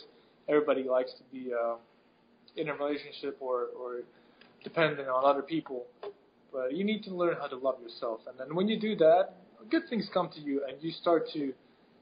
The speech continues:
start to be happy, but it's just being by yourself. And it's, I think it's very important for every person to be happy with yourself, and then you can only create a relationship, I think.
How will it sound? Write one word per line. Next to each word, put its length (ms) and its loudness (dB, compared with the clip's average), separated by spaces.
start 160 2
to 60 -2
be 120 0
happy, 360 0
but 140 -8
it's 120 -8
just 200 -8
being 200 -2
by 120 2
yourself. 440 0
And 280 -12
it's, 200 -16
I 100 -2
think 140 -4
it's 180 -8
very 240 4
important 400 -2
for 240 0
every 220 6
person 520 0
to 60 -12
be 360 -2
happy 440 0
with 180 -6
yourself, 480 -2
and 100 -14
then 160 4
you 80 -12
can 160 -12
only 200 -6
create 280 -6
a 40 -8
relationship, 840 -8
I 40 -12
think. 180 -20